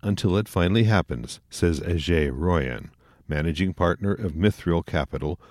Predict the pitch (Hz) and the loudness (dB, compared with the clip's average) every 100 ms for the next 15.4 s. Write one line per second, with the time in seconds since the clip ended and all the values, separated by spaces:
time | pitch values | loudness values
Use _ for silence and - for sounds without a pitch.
0 | - 95 104 123 117 117 117 - 80 110 | -6 -2 0 2 2 4 2 -2 -2 2
1 | 156 151 123 120 110 107 135 113 92 - | 2 2 2 2 0 0 -2 -2 -2 0
2 | 98 95 - - 92 101 - 80 90 95 | -2 -2 -2 0 2 2 0 0 0 2
3 | 113 90 65 - _ _ _ _ _ _ | 2 2 0 -8 _ _ _ _ _ _
4 | _ _ _ - - 175 - 98 - 104 | _ _ _ -6 2 2 4 2 6 6
5 | 95 87 80 - 87 73 60 - _ - | 6 4 0 2 2 2 -2 -12 _ 2
6 | 120 - 117 101 - 104 87 82 80 65 | 2 4 4 2 4 2 4 4 2 0
7 | 76 110 98 107 98 85 78 87 73 73 | 2 4 6 6 6 6 4 2 0 0
8 | 78 82 80 - 92 85 76 - 90 85 | 0 0 0 0 0 2 -2 0 0 0
9 | 82 78 76 69 73 73 - - - - | -2 -2 -2 0 0 0 -6 -18 -20 -2
10 | 135 123 92 78 78 117 117 69 62 - | 4 6 6 4 2 2 2 2 -2 -10
11 | - _ _ _ - 76 73 67 76 107 | -12 _ _ _ -6 -4 -2 -2 0 0
12 | 101 78 67 - 80 73 82 87 - 78 | 0 -2 -4 -4 -4 -2 0 0 -2 -2
13 | 85 76 73 73 69 95 95 - 80 80 | 0 0 -2 -4 -2 0 0 -2 -4 -4
14 | 67 60 87 - 92 87 78 82 82 71 | -6 -2 -4 -2 0 0 0 0 -2 -2
15 | 85 92 92 | 2 4 4